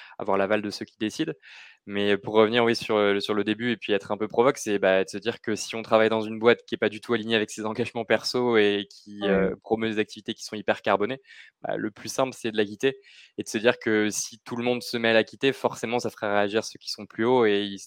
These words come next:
Speaker 1: ils seront un peu obligés de changer pour, euh, pour s'aligner avec, euh, avec les engagements de tout le monde. Mais oui, c'est sûr que c'est compliqué de,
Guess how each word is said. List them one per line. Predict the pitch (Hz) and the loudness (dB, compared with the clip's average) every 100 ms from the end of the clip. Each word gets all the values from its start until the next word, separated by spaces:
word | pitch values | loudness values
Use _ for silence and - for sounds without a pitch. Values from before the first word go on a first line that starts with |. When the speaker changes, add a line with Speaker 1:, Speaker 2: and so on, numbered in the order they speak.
| _ | _
Speaker 1:
ils | - | -20
seront | - 98 | -14 -8
un | 95 | -6
peu | 107 | -4
obligés | 107 104 107 | -6 -6 -8
de | - | -8
changer | 107 101 110 | -8 -6 -8
pour, | - 101 98 | -6 -4 -4
euh, | 98 _ _ _ _ _ _ | -6 _ _ _ _ _ _
pour | - | -14
s'aligner | - 104 104 107 | -8 -6 -4 -4
avec, | 101 98 | -4 -4
euh, | 104 98 | -4 -6
avec | 101 101 - | -6 -10 -10
les | 104 | -6
engagements | 101 101 104 | -2 -2 -4
de | 104 | -10
tout | - | -12
le | 104 | -10
monde. | 110 | -10
Mais | 95 92 95 | -6 -6 -6
oui, | 95 | -10
c'est | 101 | -14
sûr | - | -14
que | - - | -14 -12
c'est | 98 | -14
compliqué | 98 - - 104 | -14 -18 -10 -6
de, | 98 98 | -6 -8